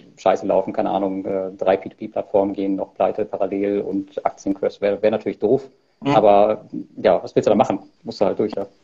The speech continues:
Speaker 2: Wenn Alex, äh, wenn auch Luis beide, wenn ich jetzt höre, die hauptsächlich laufenden Erträge generieren und steigen, das ist ja auch, da spricht ja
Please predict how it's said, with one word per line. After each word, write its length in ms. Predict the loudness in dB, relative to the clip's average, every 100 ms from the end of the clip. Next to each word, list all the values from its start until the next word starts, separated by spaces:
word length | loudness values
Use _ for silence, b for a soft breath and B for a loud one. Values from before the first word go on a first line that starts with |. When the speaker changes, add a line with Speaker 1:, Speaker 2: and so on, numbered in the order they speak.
| _ _ _ _ _ -10 -10 -20 B B B
Speaker 2:
Wenn 120 | 0 4
Alex, 440 | 4 4 0 -6
äh, 120 | -2
wenn 140 | 0 0
auch 180 | -2 -6 -4
Luis 240 | 2 4 6
beide, 360 | 4 6 2
wenn 100 | 0
ich 80 | -6
jetzt 160 | 0 6
höre, 260 | 6 6
die 140 | 4 2
hauptsächlich 360 | 2 2 0
laufenden 320 | 4 4 2 -6
Erträge 400 | -4 -4 -2 -2
generieren 480 | 0 0 0 -2
und 80 | -2
steigen, 460 | 0 2 4 2 -6 B B -8
das 100 | 2
ist 60 |
ja 100 | 2
auch, 40 | 2
da 100 | -2
spricht 280 | -2 0 4
ja 240 | 6